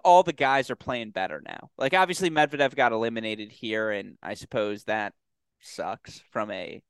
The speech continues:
no disrespect to Etcheverry, but just that would have been another guy. But, like, Rune is playing very well.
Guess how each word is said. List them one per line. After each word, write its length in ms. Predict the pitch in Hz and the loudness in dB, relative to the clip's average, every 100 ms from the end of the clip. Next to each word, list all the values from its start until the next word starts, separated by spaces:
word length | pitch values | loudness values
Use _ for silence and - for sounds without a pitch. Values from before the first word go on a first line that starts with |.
| _ _ _ | _ _ _
no 240 | 143 123 104 | -12 -6 -6
disrespect 580 | 107 - 107 - 98 - | -8 -16 -12 -10 -10 -8
to 60 | |
Etcheverry, 640 | - 107 - 92 101 135 - | -8 -8 -10 -8 -8 -8 -12
but 140 | 101 | -12
just 220 | 92 - | -14 -6
that 140 | 110 80 | -4 -4
would 100 | 104 | -6
have 80 | |
been 100 | 117 | -6
another 320 | 104 104 104 - | -6 -6 -8 -2
guy. 220 | 135 147 | 2 2
But, 220 | - 113 | 0 -4
like, 320 | 113 101 - _ _ _ _ _ | -2 -4 -6 _ _ _ _ _
Rune 400 | - 120 151 220 | -16 0 4 6
is 240 | 196 143 - | 6 4 2
playing 300 | 180 127 107 | 2 2 2
very 320 | 123 107 95 | 0 0 -2
well. 380 | 80 73 - | -6 -6 -8